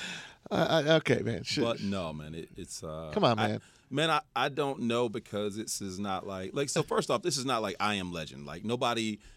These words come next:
Speaker 2: you know, this isn't something crazy, man, where people are, like, dying. It is, I mean, no one, no one's getting this and then passing out and dying.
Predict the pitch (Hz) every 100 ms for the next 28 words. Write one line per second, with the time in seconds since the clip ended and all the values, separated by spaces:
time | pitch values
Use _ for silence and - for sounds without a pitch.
0 | - 131 123 - 113 107 123 98 - 117
1 | 110 90 90 87 85 110 101 92 90 87
2 | 73 92 92 87 85 85 90 107 98 -
3 | 110 107 123 123 113 107 - - 117 156
4 | 151 98 117 117 110 101 101 92 85 -
5 | 92 101 87 78 78 65 -